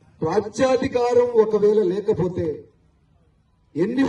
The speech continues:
ఉద్యమాలు చేసినా పేదల బతుకులు అడుక్కు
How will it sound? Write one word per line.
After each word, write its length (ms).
ఉద్యమాలు 480
చేసినా 340
పేదల 420
బతుకులు 340
అడుక్కు 260